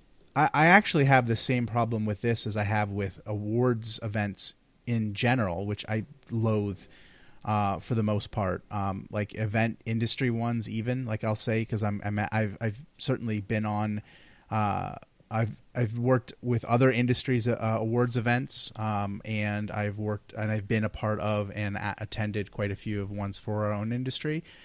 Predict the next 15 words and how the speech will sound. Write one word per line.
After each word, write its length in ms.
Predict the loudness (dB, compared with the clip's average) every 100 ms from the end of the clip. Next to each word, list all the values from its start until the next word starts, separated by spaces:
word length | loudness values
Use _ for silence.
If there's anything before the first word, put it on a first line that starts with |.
| -20 -12 2
And 140 | 4
I, 80 | 4
I 140 | 4 4
always 400 | 6 8 8 6
see 220 | 4 2
them 160 | 2 0
as, 360 | -2 -4 -6 -4
as 240 | -6 -6
generally, 560 | -2 0 2 2 0 0
first 280 | 2 2
and 120 | 0 -2
foremost, 480 | -2 0 -2 -4
a 80 | -4
missed 340 | -2 -2 -2 -2
opportunity 800 | -2 -4 -6 -8 -8 -10 -12